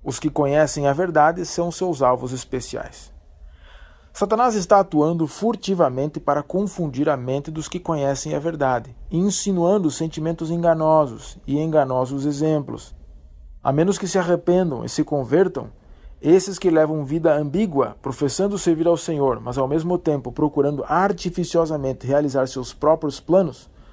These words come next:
planos esses que retardam a mesma obra para cumprir a qual Cristo deu a vida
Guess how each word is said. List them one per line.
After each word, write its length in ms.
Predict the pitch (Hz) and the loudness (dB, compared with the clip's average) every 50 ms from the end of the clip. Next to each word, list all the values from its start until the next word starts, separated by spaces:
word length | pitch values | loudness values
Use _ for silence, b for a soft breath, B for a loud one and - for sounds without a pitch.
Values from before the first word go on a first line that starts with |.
| b b b b b b b b b - | b b b b b b b b b -4
planos 360 | - 151 160 175 180 165 139 151 | 2 4 4 4 4 2 0 2
esses 500 | 156 175 180 175 - 151 131 - - - | 4 4 4 2 0 -4 -8 -8 -10 -10
que 320 | - - 151 151 147 123 | -2 0 2 2 2 0
retardam 720 | 131 - 147 147 143 - - 160 175 196 196 165 151 135 131 | -2 -2 -2 -2 2 4 4 6 6 6 4 4 2 0 2
a 60 | 127 | 2
mesma 340 | 135 151 180 175 165 160 143 | 4 4 4 4 4 4 6
obra 380 | 139 156 180 180 143 139 131 | 8 8 8 6 4 0 -2
para 240 | 123 - 139 135 131 | 0 2 2 2 2
cumprir 520 | 131 - 139 131 120 - 160 175 165 - B B B B B B B | 0 -4 -8 -6 0 2 4 4 4 2 B B B B B B B
a 140 | - 131 | -4 -4
qual 280 | 127 - - 165 170 165 | -2 2 4 6 6 4
Cristo 360 | - 160 175 180 170 - 151 | 4 0 -2 -2 -2 -2 -2
deu 220 | 131 135 156 165 156 | 0 2 4 4 4
a 60 | 139 | 4
vida 440 | 123 147 208 226 175 147 113 104 | 2 0 -2 0 0 0 -2 -2